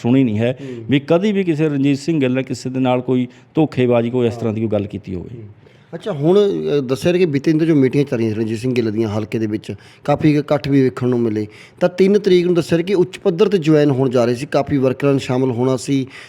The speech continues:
Speaker 2: ਤੇ ਹੈਲੀਪੈਡ ਵੀ ਬਣ ਰਹੇ ਸੀ, ਦੋ ਮੰਤਰੀ ਦੱਸ ਰਹੇ ਕੇਂਦਰ ਤੋਂ ਆਉਣੇ ਸੀ। ਤਾਂ ਲੱਗਦਾ ਕਿ ਉਸ ਜੁਆਇਨਿੰਗ ਨੂੰ ਲੈ ਕੇ ਕਿਤੇ ਨਾ ਕਿਤੇ ਸਰਕਾਰ ਫਿਰ ਡਰੀ ਹੈ, ਪੰਜਾਬ ਸਰਕਾਰ ਤਾਰ ਕੇ ਇਸ ਤਰੀਕੇ ਦੀ ਕਾਰਵਾਈ ਤੁਸੀਂ ਸਮਝਦੇ ਹੋ?
Speaker 1: ਦੇਖੋ, ਇਹ ਤਾਂ ਹੁਣ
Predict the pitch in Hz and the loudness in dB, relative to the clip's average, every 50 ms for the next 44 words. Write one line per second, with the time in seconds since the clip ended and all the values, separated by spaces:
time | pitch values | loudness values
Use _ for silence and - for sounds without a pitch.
0 | - - - - 165 156 151 151 151 156 151 175 156 156 156 147 139 143 143 139 | -20 -6 0 2 2 4 4 4 2 2 2 2 4 4 4 2 2 2 2 2
1 | 139 143 135 147 147 135 127 151 151 143 139 143 143 139 - 165 165 160 156 147 | 2 0 0 -2 -2 0 2 4 4 6 6 4 4 2 0 2 4 4 4 2
2 | - - 143 151 143 - 147 139 135 143 135 135 147 139 135 135 135 131 135 - | 0 0 0 0 0 0 0 2 0 0 0 0 2 2 2 2 2 0 -2 -4
3 | 139 127 - - - - - - 208 - 196 185 190 180 220 214 - 226 220 - | -6 -6 -8 -12 -20 -6 -4 -2 0 2 2 2 4 2 2 0 0 -2 -4 -2
4 | - 202 214 - - 214 220 180 139 151 151 143 143 156 175 190 196 214 220 208 | -2 -2 -2 0 -2 -4 -4 0 2 4 6 6 6 6 4 4 4 4 4 4
5 | 190 170 175 - 196 185 - 160 - 185 185 170 180 180 - 185 180 180 - 160 | 4 2 2 2 0 0 0 0 0 0 0 0 -2 -2 0 0 0 0 -2 -4
6 | - - - 143 143 147 156 151 147 160 147 151 147 151 151 156 156 156 156 147 | -2 0 2 4 4 4 2 2 0 0 2 2 2 4 2 2 2 2 2 2
7 | 151 151 147 131 143 143 - 156 151 147 151 151 143 143 143 - 160 151 - - | 2 2 0 0 -4 -4 -2 0 0 0 0 0 0 0 0 -2 -4 -6 -4 -6
8 | 185 151 - 160 147 151 151 151 143 139 143 143 147 143 147 135 143 147 156 160 | -8 -6 -4 -4 -4 -2 0 0 0 2 0 -2 -4 -4 -4 -2 -2 -2 0 -2
9 | 175 170 175 - - _ _ _ _ _ _ _ _ - 135 147 160 - 220 220 | -4 -6 -6 -8 -14 _ _ _ _ _ _ _ _ -4 -2 -2 0 0 2 2
10 | 202 175 170 - 220 196 190 196 190 | 2 4 4 4 2 2 2 2 2